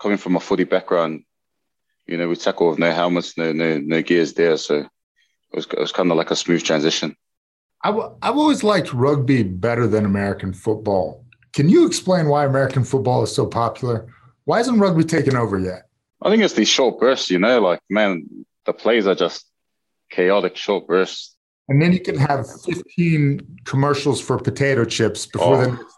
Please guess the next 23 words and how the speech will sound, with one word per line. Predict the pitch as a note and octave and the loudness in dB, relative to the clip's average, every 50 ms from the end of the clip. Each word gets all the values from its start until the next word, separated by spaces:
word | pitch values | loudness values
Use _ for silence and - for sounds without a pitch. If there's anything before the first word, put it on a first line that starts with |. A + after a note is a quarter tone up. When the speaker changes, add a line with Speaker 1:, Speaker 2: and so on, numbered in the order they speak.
| - | -4
Speaker 2:
thing. | C#3 C3 A#2+ G#2+ - - | -2 0 0 0 0 0
Like, | A2 A#2+ A2+ - - - - - - - - | -2 -2 -2 -2 -6 -10 -20 -20 -18 -8 -6
I | - - - - | -2 0 2 2
see | C#3 - | 2 2
Speaker 1:
<laughs> | |
Speaker 2:
what | - A#3+ A3+ A#3 - - | 2 2 0 0 0 -2
I | G#3+ G#3 F#3 F3 | -4 0 0 0
love | D#3+ E3 F#3 F#3+ E3+ - | 2 2 0 -2 -4 -2
about | - D#3 C#3+ C3+ | -2 -2 -2 0
rugby. | D3 F3 G3 C#3 C3 B2 | -2 -2 -2 -2 -6 -16
It's | B2+ - | -14 -12
kind | - - E3+ E3+ D3+ | -6 -2 -2 0 0
of | C3+ | -2
a | - | -2
combination | - D#3 D3+ C#3+ C#3 D3 D#3+ E3 - - D3+ C#3+ C3 | 0 -2 0 2 2 2 2 2 0 0 -2 -2 0
of, | B2+ A#2 B2+ | 0 0 -2
like, | C#3 C3 B2 - | -2 -2 -2 -2
American | - B2 B2+ C3+ C#3+ C#3+ - C#3+ C3 C3+ | -2 0 0 2 0 0 0 -2 -6 -2
football | - D3 C#3+ C#3+ C#3 C3+ C3 B2 A#2 - - - _ _ - | 0 0 0 2 2 2 2 2 -2 -4 -10 -20 _ _ -4
and | B2+ - - | -4 -2 0
football | D#3 D3+ A#2+ C3+ C3 - | 0 0 2 2 0 0
proper. | - - D#3 E3 F#3+ E3 - C3+ B2+ A#2+ | 0 -2 -2 -2 -2 -2 -2 0 0 0
It | A#2 | 0